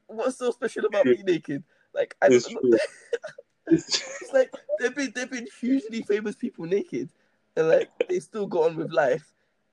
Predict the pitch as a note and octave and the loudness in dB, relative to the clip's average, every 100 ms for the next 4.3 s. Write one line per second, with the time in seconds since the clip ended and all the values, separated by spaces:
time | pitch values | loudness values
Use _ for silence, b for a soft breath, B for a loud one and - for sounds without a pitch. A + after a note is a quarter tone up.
0 | _ - G#3 G#3 F#3+ F3+ F3 E3+ E3+ D#3 | _ 2 4 4 4 4 2 0 0 -6
1 | D3+ D3 E3 D3+ B2+ A#2 - - _ C3 | -6 -6 -6 -6 -6 -6 -10 -16 _ -8
2 | - - G#2+ - E3+ D3+ B2+ C3+ C3 D3 | -8 -12 -12 -6 -6 -4 -4 -2 -2 -4
3 | C#3 _ _ - F#3 D#3+ - F#3 - A3+ | -12 _ _ 6 8 8 2 -6 0 2
4 | A#3 E4+ E3 | 4 2 -2